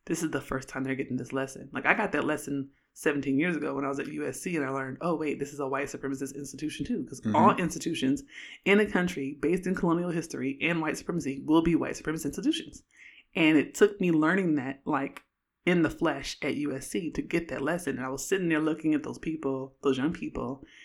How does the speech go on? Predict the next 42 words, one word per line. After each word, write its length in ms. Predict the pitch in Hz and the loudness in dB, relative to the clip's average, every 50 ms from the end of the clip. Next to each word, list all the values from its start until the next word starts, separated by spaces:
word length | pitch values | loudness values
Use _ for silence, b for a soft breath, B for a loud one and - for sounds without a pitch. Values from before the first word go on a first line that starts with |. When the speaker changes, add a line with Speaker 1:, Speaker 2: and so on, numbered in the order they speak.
| B B B B - | B B B B -4
Speaker 1:
at 180 | - 143 - | -4 -4 -4
the 100 | - 131 | -4 -6
Barnes 360 | 131 131 139 196 240 262 - | -2 -2 0 2 2 0 0
Center 460 | - 151 143 139 - 139 135 131 147 143 - | -2 -4 -4 -4 -6 -6 -4 -6 -6 -8 -6
during 160 | - 135 131 | -4 -2 -2
their 100 | 135 131 | -2 -4
sit-in, 280 | 131 - - 175 175 147 | -4 -4 -4 0 0 0
and 180 | 139 135 123 127 | 0 0 -2 -4
I 80 | 127 | -6
was 120 | 127 127 139 | -8 -6 -4
looking 200 | 160 156 151 143 | -4 -4 -2 -4
around, 140 | 143 143 139 | -4 -4 -6
I 100 | 139 139 | -8 -10
got 80 | - - _ | -12 -14 _
so 260 | - - - - 151 160 | -16 -8 0 2 2 2
sad. 440 | 160 - 143 135 139 139 - 160 156 _ B B B B B B B B - | 2 -2 -6 -6 -6 -6 -8 -12 -16 _ B B B B B B B B 0
I 60 | 147 | 0
was 180 | 147 143 135 - | 0 0 -2 -6
like, 140 | 131 135 - - | -8 -10 -6 -4
"Oh 80 | 160 156 | -4 -2
my 180 | 156 143 139 | 0 -2 -2
gosh, 300 | 139 143 135 131 135 - | -2 -6 -8 -8 -6 -6
this 160 | 143 147 - | -6 -6 -6
is 60 | 147 139 | -6 -8
that 140 | 135 123 131 | -6 -4 -4
moment 320 | 135 131 139 156 139 - | -2 0 0 0 -2 -2
for 100 | - 139 | -4 -6
them." 220 | 131 123 127 131 _ - - | -8 -8 -14 -16 _ -12 -4
Speaker 2:
Yep. 240 | - 92 85 - - - _ _ _ _ _ _ _ _ | -2 -2 -2 -2 -4 -10 _ _ _ _ _ _ _ _
Speaker 1:
This 160 | - 165 151 175 | -2 0 0 0
is 100 | 185 175 | 0 0
that 200 | 165 143 143 135 | 0 0 0 0
moment 340 | 135 131 147 180 185 180 | 0 2 2 0 0 0
for 80 | - 160 | 0 0
them 320 | 151 143 139 135 139 139 139 | 2 2 0 0 -2 -2 0
where 160 | 156 147 139 | 2 2 4
they 140 | 147 143 165 | 4 4 2
learn 480 | 156 156 165 180 175 147 131 131 131 - _ | 2 2 2 2 4 2 2 0 -4 -10 _
that 180 | - 143 139 - | -6 -6 -4 -2
institutions 600 | 165 170 165 - - - - 185 180 - - 147 | -2 -2 -2 -2 -4 -4 -4 -2 -2 0 0 0
ain't 180 | 131 131 147 - | 0 0 -2 -4
shit 540 | - - - - 156 156 - - - - | -4 -4 -2 0 0 0 0 -2 -4 -14